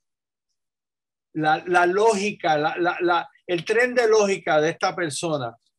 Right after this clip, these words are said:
o sea, no puede creer en la evolución porque no, nunca ha visto a monos leyendo la Biblia en la iglesia, ¿verdad? Este, y este señor tiene que ser hijo de Satanás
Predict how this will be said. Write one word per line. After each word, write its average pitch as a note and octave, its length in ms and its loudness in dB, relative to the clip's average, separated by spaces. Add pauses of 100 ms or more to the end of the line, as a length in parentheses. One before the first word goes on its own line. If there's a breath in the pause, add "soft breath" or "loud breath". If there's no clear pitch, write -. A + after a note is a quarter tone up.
o B2+ 160 -12
sea, B2+ 500 -4 (240)
no D#3+ 160 -2
puede G#3+ 200 0
creer G#3+ 260 0
en A3 60 4
la G#3+ 60 2
evolución G3+ 480 0
porque E3 260 -6
no, F#3 240 0
nunca G#3+ 480 -2
ha F#3 40 -2
visto G3+ 440 0
a E3 100 0
monos F#3 500 -2
leyendo E3 600 -4
la D3+ 160 0
Biblia C3+ 580 -4 (140)
en C3+ 200 -4
la B2+ 60 -4
iglesia, B2 600 -8 (160)
¿verdad? F#3 300 -4 (540)
Este, D#3 760 -2
y E3+ 220 4
este G3 320 0
señor G#3 460 0
tiene G3+ 320 2
que G3 160 -2
ser G#3+ 240 2
hijo F3 280 0
de F#3+ 140 0
Satanás F3 800 -2